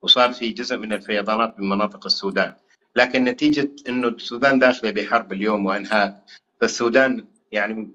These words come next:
غير معنية بالموضوع لأنه ما في حكومة مركزية، آه، تلاحق هذا الموضوع لا قانونيًا ولا حتى بين علاقات بين دولتين. لكن التعبئة الرابعة للسد أنا بعتقد إنه حيكون في خلاف كبير ما بينه وبين مصر،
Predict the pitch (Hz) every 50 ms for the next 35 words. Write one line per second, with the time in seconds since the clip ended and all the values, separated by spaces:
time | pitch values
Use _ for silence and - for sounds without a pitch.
0 | - 101 104 123 131 127 123 104 101 113 120 120 113 104 98 101 101 101 101 101
1 | 98 101 101 95 98 104 107 110 110 117 123 117 - - 110 - 117 107 - -
2 | 113 113 104 98 98 101 98 98 104 98 98 107 104 98 95 98 101 101 - _
3 | _ _ _ _ _ _ _ _ - 98 104 104 98 - 92 - - 123 113 -
4 | 117 104 - 117 117 110 110 107 107 107 107 101 104 104 107 117 123 123 - 127
5 | 120 120 123 123 127 127 131 135 135 135 131 127 135 147 143 - 147 139 - -
6 | 135 131 127 120 - - _ _ _ 107 120 123 120 107 117 123 117 120 - 127
7 | 117 - - 110 110 107 101 104 101 101 98 98 104 95 87 85 - _ _ _
8 | _ _ _ _ _ - 104 113 120 117 - 131 127 127 123 117 104 113 113 117
9 | 117 117 - 139 147 143 160 143 135 135 139 143 143 131 123 120 113 113 - -
10 | - - 127 127 123 117 120 120 120 117 117 127 127 - - 113 - 113 104 107
11 | 110 110 107 104 107 107 101 - - 113 110 - 131 127 123 - 117 107 - 117
12 | 113 117 117 - 117 117 - - 117 113 113 101 101 101 101 110 110 110 104 101
13 | 98 104 101 101 107 113 110 - 123 120